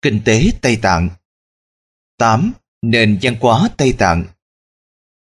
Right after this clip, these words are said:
Tám chấm một, Nghệ thuật Tây Tạng. Tám chấm hai, Ngành kịch tại Tây Tạng.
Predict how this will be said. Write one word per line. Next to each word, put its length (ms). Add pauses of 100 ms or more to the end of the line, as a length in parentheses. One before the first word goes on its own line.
(260)
Tám 360
chấm 260
một, 300 (200)
Nghệ 360
thuật 160 (120)
Tây 140
Tạng. 320 (1000)
Tám 320
chấm 180
hai, 380 (300)
Ngành 340
kịch 220 (100)
tại 300
Tây 200
Tạng. 280